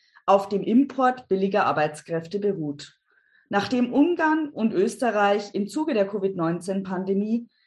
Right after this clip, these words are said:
im März zwanzig zwanzig ihre Grenzen geschlossen hatten,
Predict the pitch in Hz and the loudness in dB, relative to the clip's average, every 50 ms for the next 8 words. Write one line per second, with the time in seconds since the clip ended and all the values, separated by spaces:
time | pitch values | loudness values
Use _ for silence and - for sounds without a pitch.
0 | _ _ _ 196 214 214 214 - 170 196 190 196 202 196 - - - - - 190 | _ _ _ -4 -4 -4 -4 -2 0 2 2 2 2 0 -4 -12 -14 -8 -6 -6
1 | 190 190 185 180 170 - - - 170 165 180 170 - 175 165 - - 165 170 165 | -6 -4 -6 -8 -10 -10 -8 -4 -2 -2 -2 -4 -6 -10 -6 -6 -4 -4 -4 -6
2 | - - 156 151 165 165 - 233 233 233 240 240 - 233 220 220 226 - 247 226 | -6 -6 -6 -6 -6 -6 -2 -2 0 0 0 -2 -2 -4 -4 -4 -2 -2 -2 -2
3 | 233 226 226 - 254 269 277 - - | -2 -4 -2 0 0 0 0 -2 -8